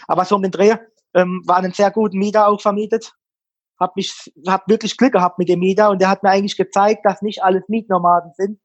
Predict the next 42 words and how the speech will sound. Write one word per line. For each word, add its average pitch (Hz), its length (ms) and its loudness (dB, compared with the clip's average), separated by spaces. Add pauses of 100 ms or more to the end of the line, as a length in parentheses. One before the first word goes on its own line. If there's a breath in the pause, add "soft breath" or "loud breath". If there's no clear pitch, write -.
(200)
und 170 140 -4
dass 185 160 0
nicht 226 240 -4
alles, 202 380 2
äh, 202 180 -2
äh, 202 140 0
Betrüger 208 600 2
sind 240 260 -2 (200)
und 185 180 -4
die 202 100 -6
die 196 100 -6
Wohnung 254 320 2
verwüsten. 208 640 -2 (480)
Äh, 185 100 2
war 190 800 0
dann 214 140 -10
aber 208 240 2
auch 214 100 -2
extrem 208 400 -2
vorsichtig, 220 580 -2
hab 208 140 -2
alles 208 240 -2
mit 202 140 -6
dem 196 100 -4
Banker 208 320 0
abgecheckt, 208 720 -4 (560)
äh, 185 80 2
hab 190 400 2
alles 220 300 0
genau, 220 400 2
äh, 202 160 -8 (960)
äh, 196 140 -4
geprüft 240 480 -2
und, 196 220 -2
äh, 190 200 -4
ähm, 190 200 -2 (360 loud breath)
was, 226 180 -2 (140)
was 220 120 -2
ich 226 100 -10
halt 240 120 0
aber 220 160 2
nicht, 277 160 0